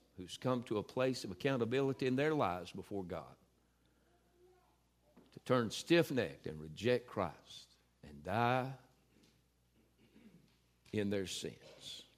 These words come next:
Went back in some old notes and read a story,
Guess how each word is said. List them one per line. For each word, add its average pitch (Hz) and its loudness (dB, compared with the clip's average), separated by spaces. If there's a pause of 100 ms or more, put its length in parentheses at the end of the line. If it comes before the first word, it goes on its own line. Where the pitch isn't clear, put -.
(1500)
Went 175 0
back 165 10
in 120 4
some - 2
old 131 8
notes 113 8
and 85 -6
read 98 6 (360)
a - -14
story, 107 4